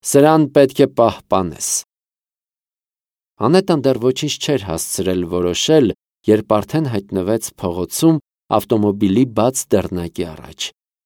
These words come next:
Իսկ այդ փոքրիկ աղջիկը, որը չճանաչելով Անետային վստահեց նրան,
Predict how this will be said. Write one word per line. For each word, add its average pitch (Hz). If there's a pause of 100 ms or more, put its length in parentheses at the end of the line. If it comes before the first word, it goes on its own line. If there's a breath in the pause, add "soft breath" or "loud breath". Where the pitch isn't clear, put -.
(160)
Իսկ -
այդ 104
փոքրիկ 135
աղջիկը, 180 (360)
որը 127
չճանաչելով 120
Անետային 104 (300)
վստահեց 104
նրան, 147